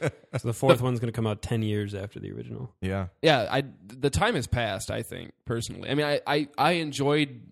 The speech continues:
Speaker 2: the first Avatar for what it was. I thought it was ter-, certainly a technical marvel in a lot of ways, but other, like, the storyline didn't do anything to hook me.
Speaker 3: Yeah.
Speaker 2: I didn't think the,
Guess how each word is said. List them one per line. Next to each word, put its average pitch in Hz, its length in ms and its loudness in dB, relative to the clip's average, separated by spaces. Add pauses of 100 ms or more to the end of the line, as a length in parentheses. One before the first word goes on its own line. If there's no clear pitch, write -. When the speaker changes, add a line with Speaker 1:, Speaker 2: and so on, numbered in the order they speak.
(180)
Speaker 2:
the 120 140 0
first 131 300 0
Avatar 123 400 0
for 120 140 -2
what 117 120 2
it 87 60 -2
was. 120 280 2
I 123 80 0
thought 135 160 0
it 113 80 -2
was 113 140 -4
ter-, - 200 0
certainly 131 340 0
a 117 40 -2
technical 120 640 -2
marvel 110 540 -2 (100)
in 107 100 -6
a 107 40 -4
lot 107 160 -4
of 98 60 -4
ways, 98 280 -2
but - 280 -4 (220)
other, 135 280 0
like, 104 220 -8
the - 80 -12
storyline 120 380 -4
didn't 104 180 -6
do 101 100 -6
anything 101 200 -6
to 92 60 -8
hook 110 200 -8
me. 101 280 -4
Speaker 3:
Yeah. 196 100 0
Speaker 2:
I 120 60 2
didn't 135 200 2
think 127 180 -4
the, 107 180 -4